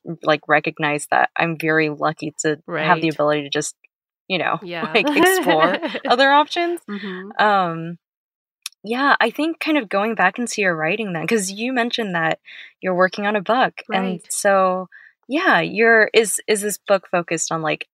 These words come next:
Speaker 1: mental health advocacy or, like, you know, what's the mission of your writing
Speaker 2: Yeah.
Speaker 1: right now?
Speaker 2: So I started my memoir with a mission statement. That's the first thing I wrote. And I wanted to reach
Speaker 1: Mm.
Speaker 2: people experiencing mental health challenges, especially Asian Americans,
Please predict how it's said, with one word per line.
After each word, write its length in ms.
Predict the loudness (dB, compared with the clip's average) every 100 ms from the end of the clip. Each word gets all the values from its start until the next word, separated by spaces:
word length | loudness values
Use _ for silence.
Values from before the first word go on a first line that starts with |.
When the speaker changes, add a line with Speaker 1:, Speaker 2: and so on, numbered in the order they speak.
| -12
Speaker 1:
mental 380 | -4 -2 0 -2
health 300 | 0 0 0 0
advocacy 800 | 0 0 -4 -6 -8 -8 -4 -4
or, 200 | -2 -2
like, 180 | -2 -2
you 120 | 2
know, 80 | 4
what's 200 | 4 0
the 60 | 0
mission 280 | 0 0 -4
of 100 | -4
your 140 | -6
writing 320 | -4 -6 -4
Speaker 2:
Yeah. 140 | -4 -4
Speaker 1:
right 160 | -6
now? 300 | -8 -10 -10 0
Speaker 2:
So 140 | 2
I 100 | 2
started 420 | 2 2 2 0
my 140 | 0 2
memoir 420 | 0 0 2 0
with 240 | -2 -2
a 60 | -2
mission 300 | -2 -4 -8
statement. 340 | -8 -8 -6 -4
That's 180 | -4
the 80 | -4
first 300 | -4 -4 -2
thing 140 | -4 -2
I 80 |
wrote. 360 | -2 -2 -4 -4
And 160 | 0 2
I 80 | 4
wanted 280 | 4 2 2
to 120 | 0
reach 380 | 2 0 -2 -4
Speaker 1:
Mm. 40 |
Speaker 2:
people 600 | -6 -4 -2 0 0 -4 -8 -8
experiencing 840 | -6 0 2 4 4 2 0 0
mental 260 | 0 -2 -4
health 200 | -6 -4
challenges, 460 | -2 0 0 -2 -4
especially 560 | -4 0 0 0 -2 0
Asian 260 | 0 2
Americans, 800 | 0 0 -4 -6 -6 -6 -6